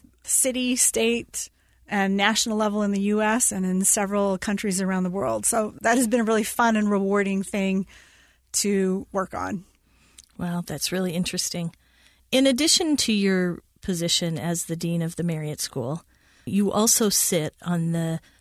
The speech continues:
Speaker 2: Deseret Management Corporation board, which would also include the first presidency and a couple of apostles. And so you've had the opportunity to witness prophets, seers, and revelators in a little different setting than the rest of us get.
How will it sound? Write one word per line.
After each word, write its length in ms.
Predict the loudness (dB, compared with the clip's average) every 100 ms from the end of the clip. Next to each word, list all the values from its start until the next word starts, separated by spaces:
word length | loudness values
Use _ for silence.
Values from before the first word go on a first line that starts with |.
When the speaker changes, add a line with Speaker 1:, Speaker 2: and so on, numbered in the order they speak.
| _
Speaker 2:
Deseret 360 | 0 2 2 2
Management 600 | 2 0 0 -2 -4 -2
Corporation 640 | -4 -2 -2 -2 -2 -2
board, 480 | -2 -4 -4 -6 -12 _ _ _ _ _ 0
which 420 | 2 4 2 -2 _
would 320 | -6 -2 -2 -6
also 380 | -4 -2 0 0
include 380 | 0 0 0 0
the 60 | -2
first 260 | -4 -2
presidency 640 | 0 0 0 0 -2 -2 -2
and 100 | -4
a 60 |
couple 280 | -4 -4 -2
of 100 | -2
apostles. 640 | -4 -4 -2 0 0 0 0
And 160 | -2 -6 -20 -20 -20 -20 _ _ _
so 180 | -4 2
you've 240 | 4 4
had 160 | 2 2
the 140 | 4
opportunity 640 | 2 2 -2 2 2 2 -2
to 200 | -2 -4
witness 760 | 0 0 0 2 2 0 -2 -8 _ _ _ _
prophets, 400 | 0 0 0 -2
seers, 360 | 0 0 0 0
and 100 | 0
revelators 560 | 0 2 2 2 0
in 140 | 2 4
a 60 |
little 280 | 6 4 4
different 340 | 2 2 2 2
setting 380 | 0 2 2
than 180 | 4 4
the 80 | 4
rest 300 | 2 2 0
of 100 | 0
us 140 | -2
get. 400 | -2 -2 -4 -8